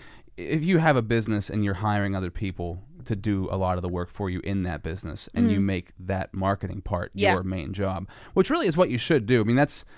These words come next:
Speaker 1: kind of the stage that I'm getting to is, uh, I wanna have my social media marketing work 'cause I understand how it works, and I, I found a couple people who also understand how it works.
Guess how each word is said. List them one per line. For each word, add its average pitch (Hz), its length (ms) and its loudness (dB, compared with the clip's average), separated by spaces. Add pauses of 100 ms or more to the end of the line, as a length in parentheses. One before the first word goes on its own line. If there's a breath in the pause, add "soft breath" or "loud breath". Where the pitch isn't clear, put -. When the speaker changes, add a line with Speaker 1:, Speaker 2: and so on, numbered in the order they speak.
(260 soft breath)
Speaker 1:
kind 156 180 6
of 135 40 2
the 127 80 2
stage 123 320 2
that 117 80 4
I'm 110 200 2
getting 147 300 6
to 104 400 0
is, 101 540 0
uh, 98 400 2
I 98 100 -2
wanna 113 240 0
have 101 560 -4 (260)
my 101 280 0
social 120 360 -2
media 101 200 0
marketing 104 480 2
work 101 200 0
'cause - 140 -8
I 127 100 2
understand 117 360 -2
how 98 180 -2
it 90 60 -6
works, 92 260 -6
and 95 100 -6
I, 95 160 -6
I 98 100 -8
found 113 260 -4
a - 20 -6
couple - 220 -12
people 98 240 -4
who 98 140 -2
also 147 300 0
understand 90 400 -6
how 92 160 -4
it 64 60 -8
works. 87 320 -6